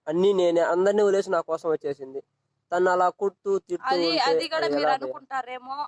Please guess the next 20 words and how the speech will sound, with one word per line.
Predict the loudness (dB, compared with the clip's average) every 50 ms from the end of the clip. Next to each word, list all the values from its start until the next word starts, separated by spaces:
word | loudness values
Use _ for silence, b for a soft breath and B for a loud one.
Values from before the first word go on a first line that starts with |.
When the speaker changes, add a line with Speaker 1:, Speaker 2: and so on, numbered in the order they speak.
| -12 _ _ _ _ _
Speaker 2:
పెళ్ళి | -20 -20 -18 -14 -12 -12 -12 -12 -14
ఇన్నాళ్ళైనా | -20 _ -12 -10 -10 -10 -10 -12 -14 -14 -14 -12 -10 -8 -8 -10 _ _ _
తను | -18 -16 -16 -14 -16
ఒక | -16 -16 -18
పెట్టి | -20 -20 -20 _ -18
కూడా | -16 -16 -16
కొట్టలేదంట | _ -16 -20 -20 _ -20 -20 -20 -18 -18 -20 -20 _ -16 -14 -12 -12 -14 _ _ _ _ -16
అనేసి | -16 -16 -16 -18 -20 -20
అనుకుంటారేమో, | -20 -20 _ _ _ _ -16 -16 -16 -16 -18 -20 -20 -20 -20 -18
ఇది | -18 -14 -10
అబద్ధం | -10 -10 -10 -12 -18 _ _ -20 _ _ -20
చెప్తారనుకుంటారేమో. | -20 _ _ -14 -12 -12 -12 -14 -20 _ _ _ _ -16 -16 -16 -16 -16 -20 _ -20 -20 -20 _ _ _ _ _ _ _ _ _ _
ఇదైతే | -20 -18 -12 -10 -10 -10 -10 -12 -16 -14 _ -12
పక్క | -14 -14 _ _ _ _ _ _ -6 -4 -2
నిజం | -2 -2 -4 -6 -14 -20 -20 -20 -20
భయ్యా. | -20 -20 -16 -16 -16 -18 _ _ _ _ _ _ _ _ _ _ _ _ _ _ _ _ _ _
ఆ, | _ -20 -20 _ _
భయ్యా | _ -20 -20 -20 -20
నా, | -20 -20 _ _ _ _ _ _ _ _ _ _
ఇదైతే | _ -18 -18 -18 -16 -14 -12